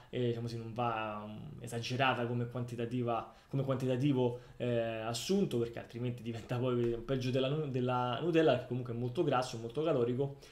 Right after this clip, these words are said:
però in base all'obiettivo diventa un,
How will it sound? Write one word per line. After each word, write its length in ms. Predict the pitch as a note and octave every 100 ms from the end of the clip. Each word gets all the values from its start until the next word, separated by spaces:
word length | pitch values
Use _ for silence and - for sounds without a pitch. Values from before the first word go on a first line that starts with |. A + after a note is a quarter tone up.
| -
però 240 | - D3+
in 80 | D3+
base 180 | G#3+ E3+
all'obiettivo 640 | F#3 G#3+ C#4+ - C3 B2
diventa 560 | D#3 E3+ A#2+ A#2+ A2 - - -
un, 180 | G3 F#3+